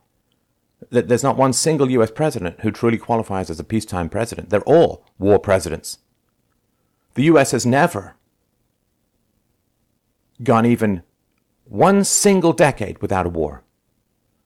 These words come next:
It did manage five years without a war from nineteen thirty-five to nineteen forty during the isolationist period of the Great Depression. In other words, when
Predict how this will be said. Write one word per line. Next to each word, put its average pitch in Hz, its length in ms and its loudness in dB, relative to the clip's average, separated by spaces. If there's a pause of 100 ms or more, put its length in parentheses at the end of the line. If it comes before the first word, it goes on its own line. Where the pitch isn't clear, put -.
(520)
It 123 140 -4
did 196 180 2
manage 156 340 0
five 208 460 2
years 131 240 2
without 110 300 4
a - 20 2
war 92 300 2
from 101 160 -2
nineteen 98 320 -2
thirty-five 95 480 0
to 95 80 -6
nineteen 92 320 -4
forty 120 360 0 (360)
during 107 260 4
the 90 340 0 (240)
isolationist 92 640 -2
period 87 460 0
of 87 220 0
the 85 60 -12
Great 85 260 -4
Depression. 87 480 -6
In 98 80 -2
other 110 140 2
words, 87 320 0
when 90 260 -4